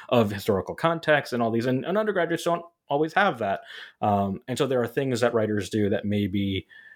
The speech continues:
can help them along with signposting, with clearer topic sentences and things like that. So once I reflected on my own students' experiences of my paragraphs, I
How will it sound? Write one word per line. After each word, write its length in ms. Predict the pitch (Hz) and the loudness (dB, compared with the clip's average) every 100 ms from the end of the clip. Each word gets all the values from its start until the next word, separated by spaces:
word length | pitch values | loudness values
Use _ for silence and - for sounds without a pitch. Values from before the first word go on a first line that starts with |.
| _ - | _ -2
can 340 | 117 98 98 - | 0 2 -2 -2
help 200 | 123 - | -4 0
them 140 | 104 | -2
along 420 | 98 98 95 87 - _ | 0 0 -2 -6 -12 _
with 120 | 101 | -8
signposting, 840 | - 101 95 85 95 87 - 85 82 | -2 0 0 -2 -4 -6 -6 -8 -8
with 140 | 82 | -12
clearer 320 | - 104 92 | -4 0 0
topic 320 | 90 92 - - | -2 -6 -6 -8
sentences 680 | 90 90 92 - 87 85 - | -8 -6 -8 -6 -8 -8 -8
and 120 | 98 | -8
things 180 | 92 85 | -6 -6
like 160 | 90 - | -8 -4
that. 220 | 87 - - - _ | -6 -6 -10 -20 _
So 440 | 127 110 101 92 _ _ - - _ _ _ _ _ | -2 0 -2 -4 _ _ -20 -20 _ _ _ _ _
once 360 | 117 123 131 - | -2 0 0 0
I 420 | 123 117 110 104 - _ | 0 0 -2 -8 -14 _
reflected 500 | 123 - 123 131 113 | -4 -2 -2 0 0
on 380 | 101 98 90 - _ _ _ _ _ _ | 0 -2 -6 -8 _ _ _ _ _ _
my 260 | 120 110 | -2 0
own 160 | 110 107 | 2 0
students' 480 | - - 117 104 - | -2 2 2 2 -2
experiences 680 | - - 104 101 98 - 92 | -6 0 0 2 0 -2 -4
of 260 | - 95 | -6 -4
my 340 | 95 92 87 87 - | -2 -2 -2 -4 -2
paragraphs, 760 | 101 95 87 87 82 - - - - - _ | 0 0 0 -2 -2 -4 -6 -10 -20 -20 _
I 100 | - | -6